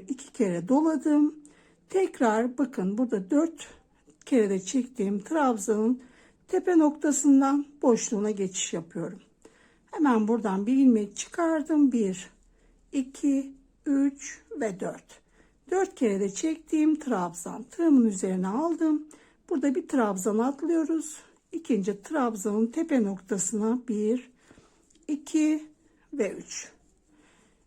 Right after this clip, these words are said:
Üç tane trabzan yaptım. Tığımın üzerine aldım.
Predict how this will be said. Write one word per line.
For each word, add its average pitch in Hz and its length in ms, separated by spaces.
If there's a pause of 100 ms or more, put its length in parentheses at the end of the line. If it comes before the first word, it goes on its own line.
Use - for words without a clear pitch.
Üç 349 240
tane 190 480
trabzan 302 560
yaptım. 294 680
Tığımın 208 440
üzerine 196 440
aldım. 311 680